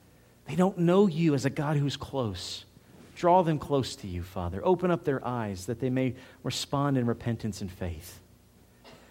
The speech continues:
And Father, for those that are Christian, that do know your Son, but have had a season where they've wandered, let them come in thanksgiving and praise with an understanding that you're close and that you're a God of love.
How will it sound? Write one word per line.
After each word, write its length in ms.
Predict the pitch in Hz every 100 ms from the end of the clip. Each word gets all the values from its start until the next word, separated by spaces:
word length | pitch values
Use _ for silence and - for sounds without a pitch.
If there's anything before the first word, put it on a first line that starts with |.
| - - -
And 100 | 127
Father, 300 | 120 151 165
for 140 | 147 151
those 300 | 151 156 -
that 140 | 151 - - - _
are 120 | 151
Christian, 540 | 147 - 110 - 92 82 -
that 200 | 139 -
do 160 | 160
know 160 | 165 131
your 180 | 110 98
Son, 360 | 92 98 87 82 - - - _ _ _ _ _
but 220 | 160 156 - - - _ -
have 160 | 131 131
had 140 | 139
a 40 | 131
season 520 | - - 180 160 160
where 100 | 143
they've 200 | 127 117
wandered, 640 | 113 131 135 135 107 90 90 - -
let 160 | 151
them 160 | 160 143
come 380 | - 151 156 147
in 80 | 117
thanksgiving 640 | 143 143 - 151 139 123
and 100 | 113
praise 520 | - 135 131 120 - - - - - - _
with 120 | 143
an 80 | 135
understanding 600 | 151 156 - - 135 131
that 120 | 120
you're 120 | 123
close 640 | 131 - 139 147 151 - -
and 140 | 123
that 100 | 123
you're 160 | 123 127
a 60 |
God 260 | 107 120 117
of 100 | 104
love. 300 | 98 92